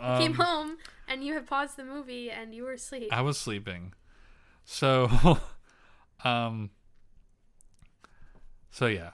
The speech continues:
Speaker 2: So they meet up with Ludo when they fall down after Hoggle kisses Sarah.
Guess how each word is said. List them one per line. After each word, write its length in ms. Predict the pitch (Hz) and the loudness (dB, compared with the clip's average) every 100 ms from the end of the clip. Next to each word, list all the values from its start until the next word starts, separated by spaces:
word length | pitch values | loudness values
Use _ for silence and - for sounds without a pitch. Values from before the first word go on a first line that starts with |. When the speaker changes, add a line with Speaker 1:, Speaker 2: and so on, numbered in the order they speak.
| - | -16
Speaker 2:
So 440 | - 135 123 110 135 | 0 2 2 -2 -4
they 120 | 127 | 2
meet 200 | 151 160 | 4 4
up 100 | 160 | 2
with 160 | 156 | 0
Ludo 480 | 127 127 120 117 117 - - - | 0 2 2 2 -2 -8 -20 -10
when 120 | 117 | -6
they 100 | 110 | -4
fall 220 | - 117 | 0 0
down 400 | 113 101 101 101 - | 0 -2 -2 -6 -8
after 380 | 104 104 104 104 - - - 104 | -8 -6 -8 -8 -14 -18 -20 -10
Hoggle 380 | 101 101 101 | -8 -6 -8
kisses 380 | - 98 - 101 | -10 -12 -10 -12
Sarah. 440 | - 92 90 90 | -10 -10 -10 -10